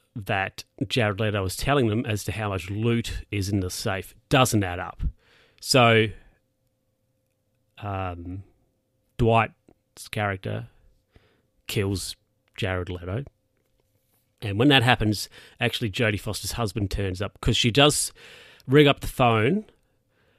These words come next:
of a landline and manages to call him and be like, "There's three people in the house." And then they, they, like, um, what happens? Forrest Whitaker's like,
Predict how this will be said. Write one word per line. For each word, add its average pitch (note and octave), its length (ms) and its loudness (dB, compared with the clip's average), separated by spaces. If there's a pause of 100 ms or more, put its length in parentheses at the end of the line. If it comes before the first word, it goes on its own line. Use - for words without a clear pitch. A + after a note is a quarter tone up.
(320)
of F#2+ 120 -6
a A2+ 40 0
landline G#2+ 640 0 (160)
and F2+ 180 -4 (280)
manages A2+ 480 -2
to G#2+ 80 -4
call A#2 480 -2
him G#2+ 340 -2
and G2 160 -2
be F#2 80 -4
like, F#2 160 -6
"There's F#2+ 160 -6
three G#2 220 -4
people G#2 240 2
in G2 80 -2
the F#2 80 -2
house." F2+ 640 -10 (680)
And G2 140 -8
then F#2 400 -8 (180)
they, F#2 200 -6
they, F#2+ 340 -8
like, F2 280 -12 (440)
um, F2 180 -14
what F2+ 120 -8
happens? F#2 440 -10 (240)
Forrest G2+ 520 -4
Whitaker's F#2+ 400 -8
like, F2+ 400 -12